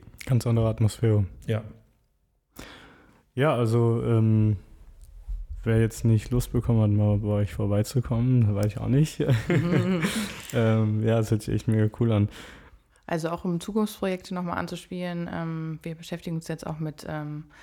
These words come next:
Speaker 3: neuen Digitalisierungs-, ähm, Mechanismen, also von Check-in, Check-out. Ähm,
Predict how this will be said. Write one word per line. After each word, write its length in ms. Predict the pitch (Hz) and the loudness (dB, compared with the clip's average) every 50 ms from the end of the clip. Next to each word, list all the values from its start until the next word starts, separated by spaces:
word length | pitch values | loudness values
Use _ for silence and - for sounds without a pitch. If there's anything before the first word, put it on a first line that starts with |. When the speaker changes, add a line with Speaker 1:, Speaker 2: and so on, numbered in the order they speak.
| - - - _ _ | -20 -20 -20 _ _
Speaker 3:
neuen 200 | - 165 165 160 | -4 -2 -2 -2
Digitalisierungs-, 1000 | 165 160 - - - - 156 156 151 151 165 180 175 170 170 165 - - - - - | -4 -6 -10 -10 -8 -8 -6 -6 -6 -6 -6 -6 -6 -6 -6 -8 -10 -14 -16 -12 -10
ähm, 720 | 165 160 160 156 156 156 151 151 151 151 151 156 165 185 262 - _ _ _ _ - - - | -8 -8 -6 -8 -8 -8 -10 -10 -10 -12 -14 -14 -16 -18 -20 -20 _ _ _ _ -20 -16 -14
Mechanismen, 1000 | 185 165 160 151 151 156 156 - 165 160 170 180 - - 175 170 165 165 165 160 | -12 -12 -10 -10 -10 -12 -10 -8 -6 -4 -4 -4 -6 -6 -6 -6 -4 -4 -4 -6
also 340 | 165 156 151 143 151 151 156 | -6 -6 -8 -8 -10 -12 -12
von 300 | 156 - - 170 160 160 | -14 -14 -12 -12 -12 -10
Check-in, 400 | - 180 170 - 180 175 165 165 | -10 -12 -12 -10 -8 -6 -6 -6
Check-out. 720 | - - 165 - - 170 170 170 170 165 165 165 165 - | -8 -10 -12 -10 -8 -4 -2 -2 -2 -2 -2 -4 -6 -8
Ähm, 400 | 180 165 160 156 156 156 151 151 | -10 -8 -8 -8 -8 -8 -10 -10